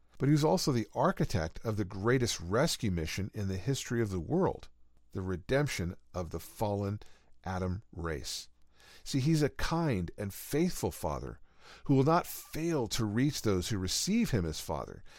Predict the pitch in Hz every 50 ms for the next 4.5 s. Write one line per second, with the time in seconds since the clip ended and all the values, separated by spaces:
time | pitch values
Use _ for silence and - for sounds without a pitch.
0 | - - - - - - - - - - - - 113 117 120 135 139 - - 127
1 | 113 104 101 101 92 87 90 101 127 160 175 151 95 82 73 82 - - - -
2 | - 95 95 107 98 95 92 92 90 - - - 117 110 98 73 64 58 58 -
3 | - 98 95 98 87 85 85 85 92 101 104 104 107 - - - 73 - - 78
4 | 80 - - - 127 101 78 71 71